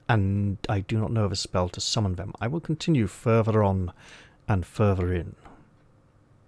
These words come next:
You continue along the curving street until you pass a large doorway and the surprisingly intact ruins of a hall. Lying in the doorway is what looks like a massive, oversized figure. Finger.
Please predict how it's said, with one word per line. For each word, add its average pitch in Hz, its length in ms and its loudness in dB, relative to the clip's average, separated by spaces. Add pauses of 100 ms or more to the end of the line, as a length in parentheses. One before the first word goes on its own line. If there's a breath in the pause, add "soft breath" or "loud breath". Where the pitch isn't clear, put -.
(1080 soft breath)
You 147 120 12
continue 196 420 2
along 139 260 4
the 113 80 -2
curving 113 440 4
street - 420 -2
until - 280 -4
you - 100 -4
pass 151 360 0
a 120 60 0
large 120 520 0
doorway 107 420 6
and 92 140 0
the 107 60 -2
surprisingly 208 680 -2
intact - 580 -4 (200)
ruins 120 400 4
of 117 80 0
a 117 160 -4
hall. 107 460 0 (800 loud breath)
Lying 196 360 6
in 98 140 6
the 92 60 0
doorway 90 460 -2
is 123 120 0
what 143 180 0
looks 151 240 -2
like 175 140 0
a 120 60 4
massive, 117 680 2
oversized 117 680 4
figure. - 380 0 (540 loud breath)
Finger. 165 520 8